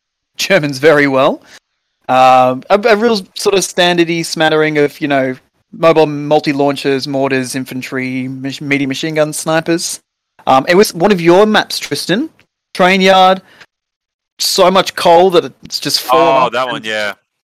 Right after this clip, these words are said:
Speaker 2: How'd you
Speaker 1: coal
Speaker 2: find that?
Speaker 1: everywhere.
Speaker 2: Did you enjoy that? Did you
Speaker 1: The
Speaker 2: enjoy that map?
Speaker 1: the coal section was just kinda shut off.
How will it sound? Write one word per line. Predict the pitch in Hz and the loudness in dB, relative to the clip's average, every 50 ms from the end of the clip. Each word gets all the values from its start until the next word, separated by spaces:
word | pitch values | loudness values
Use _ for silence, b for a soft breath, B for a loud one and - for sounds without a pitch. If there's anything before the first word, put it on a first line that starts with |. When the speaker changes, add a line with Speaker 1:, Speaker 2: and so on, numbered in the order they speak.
| _ _ _ | _ _ _
Speaker 2:
How'd | 165 208 226 | -8 -8 -4
you | - | 0
Speaker 1:
coal | 226 220 202 | 2 2 4
Speaker 2:
find | 180 165 | 4 2
that? | 160 | 2
Speaker 1:
everywhere. | 156 151 156 151 156 151 | 0 0 -2 -2 -2 -4
Speaker 2:
Did | 151 | -4
you | 156 | -6
enjoy | 165 127 135 139 165 | -8 -8 -8 -8 -8
that? | 226 - - _ _ | -8 -12 -16 _ _
Did | - 131 131 | -16 -12 -10
you | 139 | -4
Speaker 1:
The | 131 - | -2 -2
Speaker 2:
enjoy | 135 135 | -2 -2
that | 135 131 | -4 -6
map? | 143 180 247 _ _ _ _ _ _ _ | -8 -12 -12 _ _ _ _ _ _ _
Speaker 1:
the | 165 170 | -4 -4
coal | 170 - - 165 151 160 170 185 185 185 185 180 175 165 | -4 -2 2 4 4 6 6 4 4 4 4 2 0 -2
section | - - 160 143 143 - - 160 160 185 180 | -2 0 0 0 0 -2 -6 -6 -6 -6 -6
was | 151 143 131 - | -6 -6 -8 -6
just | - 135 - - - | -8 -8 -8 -8 -8
kinda | 143 135 127 | -8 -8 -6
shut | - - - 123 123 | -8 -8 -8 -6 -8
off. | 117 113 - - - - | -8 -10 -12 -18 -20 -20